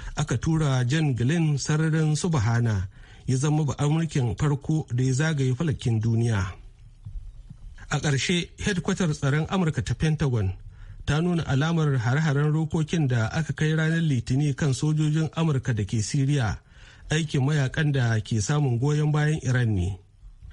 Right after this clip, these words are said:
"Yanzu dukkanmu muna komai ne bisa zaton cewa wasu mayakan da Iran ke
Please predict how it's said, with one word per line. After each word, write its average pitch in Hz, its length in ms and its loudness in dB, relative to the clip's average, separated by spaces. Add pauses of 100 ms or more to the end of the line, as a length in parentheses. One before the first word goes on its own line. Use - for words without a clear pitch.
(160)
"Yanzu 147 500 0
dukkanmu 165 440 0
muna 147 280 2
komai 165 340 0
ne 165 160 2
bisa 123 380 0
zaton 127 320 0
cewa 107 560 0 (420)
wasu 139 220 0
mayakan 160 500 0
da 143 60 -2
Iran 143 340 0
ke 123 140 -2